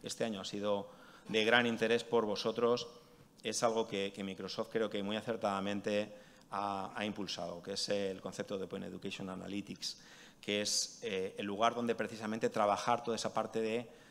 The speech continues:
de análisis, toda esa parte de inteligencia artificial para hacer patrones, para desarrollar, eh, perfiles, eh, que nos permitan, pues eso, identificar a lo mejor fracaso, anticipar, eh, esa salida, etcétera.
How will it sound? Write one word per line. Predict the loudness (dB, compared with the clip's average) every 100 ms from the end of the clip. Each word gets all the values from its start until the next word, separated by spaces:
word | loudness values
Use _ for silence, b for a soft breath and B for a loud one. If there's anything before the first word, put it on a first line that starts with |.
| B -10
de | -4 -4 -2
análisis, | 0 6 6 4 0 -2 -4 -6 B B -4
toda | 0 0
esa | -2 0
parte | 0 2 2 2
de | 2 0 0 -2
inteligencia | -4 -4 -2 -2 -2
artificial | -2 -6 -6 0 0 0
para | -2
hacer | -2 -2 0 -2 -4
patrones, | -6 -4 -2 -2 -2 -4
para | -4 -4
desarrollar, | -4 -6 -4 -2 -4 -8 B B B -14
eh, |
perfiles, | -4 -4 -2 -2 0 -2 -6 -10 B B -10
eh, | -8 -6 -8 -8
que | -8
nos | -8
permitan, | -6 -6 -2 -4 -4
pues | -8
eso, | -10 -8
identificar | -8 -8 -10 -10 -4 -4
a | -4
lo |
mejor | -10 -10 -12
fracaso, | -12 -2 0 0 0 0
anticipar, | -2 -8 -12 -6 -4 -4 -8 B B B
eh, | -8 -8 -8 -10 -10 -10
esa | -8 -8
salida, | -6 -2 0 0 -2
etcétera. | -4 -8 -8